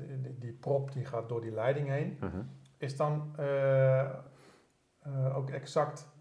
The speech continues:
Speaker 1: bovengronds uit te zoeken waar die zeg maar op coördinaten zit, op X, Y?
Speaker 2: Ja. Ja,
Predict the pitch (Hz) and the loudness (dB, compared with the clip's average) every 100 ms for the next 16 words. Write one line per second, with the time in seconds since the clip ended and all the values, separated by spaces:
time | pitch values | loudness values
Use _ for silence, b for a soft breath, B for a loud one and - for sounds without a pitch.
0 | - 143 113 175 156 - 135 - - 143 | -14 -4 2 2 2 -4 -6 -6 -6 -4
1 | 139 131 120 127 131 123 - - - - | -4 -4 -6 -4 -2 -4 -4 -8 -12 -8
2 | 123 120 120 117 123 127 117 123 - 120 | -2 0 0 -2 -4 -4 -6 -6 -2 -2
3 | 117 117 120 123 110 117 127 135 143 135 | -2 -4 -2 -4 -6 -8 -8 -8 -8 -8
4 | - 139 196 - 220 202 - - - _ | -6 -6 -8 -6 -4 -4 -6 -20 -20 _
5 | _ _ - | _ _ -6